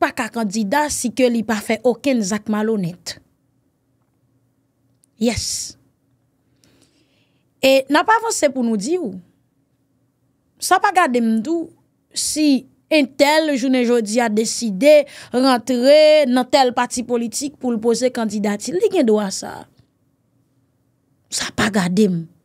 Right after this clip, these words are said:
lesansyèl kounye a la pou al konvenk popilasyon an, se mete grenn nan mondè w, se mete bon jan plan atè, se montre kòman w pral ede, kisa w gentan fè deja, pwouve kapasite w.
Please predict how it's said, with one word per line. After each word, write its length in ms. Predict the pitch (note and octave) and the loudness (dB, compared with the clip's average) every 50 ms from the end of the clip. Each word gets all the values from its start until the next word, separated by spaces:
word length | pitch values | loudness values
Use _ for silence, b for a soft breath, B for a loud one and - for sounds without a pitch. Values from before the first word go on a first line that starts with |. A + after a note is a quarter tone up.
| _ _ _ _ _ - | _ _ _ _ _ -2
lesansyèl 680 | A3 A#3 A3 - - G3+ G3 - - A#3 A#3+ C#4+ D#4+ E4 E4 | 0 0 0 0 -4 -8 -8 -8 -4 -2 0 0 0 -2 -2
kounye 240 | C4 A3+ G#3+ G#3 | -4 -2 -2 -2
a 60 | G3 G3 | -2 -2
la 160 | A3+ D#4+ G4+ G#4 D4 G#3 B B B B B _ | 0 2 2 2 0 -2 B B B B B _
pou 120 | - - - C#4 | -18 -6 -2 0
al 180 | C4 B3 A#3+ A#3 | 0 0 0 -4
konvenk 440 | - B3+ A#3+ A3 G3+ A3 D4+ D4+ - _ | -4 -4 -2 0 0 -2 -2 -4 -2 _
popilasyon 640 | B3+ A3+ A3 A3 G#3 G3+ G3 - - - A3 G#3 A3 | -4 -2 -2 -2 -2 -2 -2 -4 -6 -6 -6 -6 -6
an, 60 | A3 - | -6 -6
se 300 | - - - - F4 D#4 | -6 -6 -2 0 0 2
mete 280 | B3+ A3 G#3 - A3 G3+ | 2 0 -2 -4 -6 -6
grenn 800 | F3+ D#3+ G#3 F#3+ G#3+ B3 D4+ F#4+ G#4 A4 G#4+ D#4+ A#3 G#3 G3 F#3 | -4 -4 -2 0 0 0 0 -2 -4 -2 0 2 2 2 2 0
nan 120 | F3+ F#3 | -2 -2
mondè 320 | F#3 F3 F3 E3+ E3+ F3 - | -2 -2 -2 -2 -4 -6 -12
w, 200 | - - - G1+ - - - _ _ _ _ _ _ _ _ _ _ B B B B B B - | -14 -16 -16 -18 -18 -20 -20 _ _ _ _ _ _ _ _ _ _ B B B B B B -6
se 220 | - - E4 D4+ | -2 0 0 2
mete 360 | C#4+ C#4 C4+ C4 - D4+ C#4+ C4+ A3+ B B B B B B B - C4+ B3+ A3+ | 2 2 2 2 2 4 4 4 4 B B B B B B B 2 2 2 2
bon 320 | F#3+ F3+ C4+ F4 G4+ F#4+ E4 A#3+ | 2 2 2 2 2 2 0 0
jan 240 | - - D4+ C#4 | 0 0 -2 -2
plan 540 | A#3 - - D4 D4 D4+ E4 G4 G#4+ G#4+ - - | 0 0 2 4 4 4 4 4 2 2 0 -2
atè, 480 | D4+ A#3+ G#3+ - _ _ - G#3+ F#3 F3+ E3+ | -4 -4 -4 -6 _ _ -4 -2 -2 -2 -4
se 240 | - - - C#4+ C#4+ | -4 0 0 0 2
montre 520 | D4+ D#4+ D4+ B3+ C#4+ D4 C#4+ D4 C#4+ C4+ C4 C4+ | 4 2 2 2 0 2 4 4 4 4 2 2
kòman 380 | - D#4 D4 C#4+ C#4 F4 G4 F#4+ | 2 2 2 2 2 0 -2 -2
w 40 | - | 0
pral 260 | C4 C#4+ C4 B3+ B3 - | 2 2 2 2 0 0
ede, 320 | - C4+ C4 A3+ A#3+ A#3+ | 0 0 0 2 0 -4
kisa 480 | A3+ - - E4 - - - F4+ F4 E4+ | -4 -4 -4 -4 -4 -2 -2 0 0 0
w 140 | D#4+ C#4 C4+ | 0 0 -2
gentan 240 | C4 C4+ C4 A#3+ | -2 -2 -4 -4
fè 240 | - - - E4 D#4+ C#4 | -4 -2 -2 -2 0 2
deja, 320 | C#4+ C4 G3+ G#3 A3+ A3+ | 2 0 0 -2 -6 -8
pwouve 460 | G#3+ - - D#4 E4+ D#4+ C4 E4 F#4 F#4 | -8 -4 -2 0 0 2 2 2 2 2
kapasite 600 | D4+ C4 A3+ A3+ G#3 G3+ - A3 F#3+ - - C#3+ | 2 0 0 -2 -4 -6 -6 -10 -12 -12 -14 -14
w. 180 | A#2+ F#2 - | -14 -14 -16